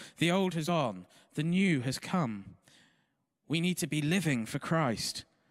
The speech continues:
Our actions speak out our truth. We must act what we believe. We can't say one thing and then go and do another.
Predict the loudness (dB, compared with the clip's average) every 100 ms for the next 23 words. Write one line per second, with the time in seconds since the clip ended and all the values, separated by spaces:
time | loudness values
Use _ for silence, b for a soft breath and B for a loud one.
0 | b b b b _ _ _ _ -2 0
1 | 0 0 -2 0 -2 -4 -4 -4 -2 -2
2 | 0 0 0 -2 -4 -2 -2 -2 0 0
3 | 0 -6 -12 -16 b b b -4 -2 -2
4 | -4 -4 -2 -4 -4 -6 -6 -4 -2 0
5 | 0 0 2 2 2 0 -6 -16 B B
6 | B B -6 -2 0 0 0 0 2 2
7 | 2 -2 b -6 -2 -2 -4 -2 -2 -2
8 | -2 0 0 2 4 2 2 0 2 2
9 | 2 0 2 2 2 -2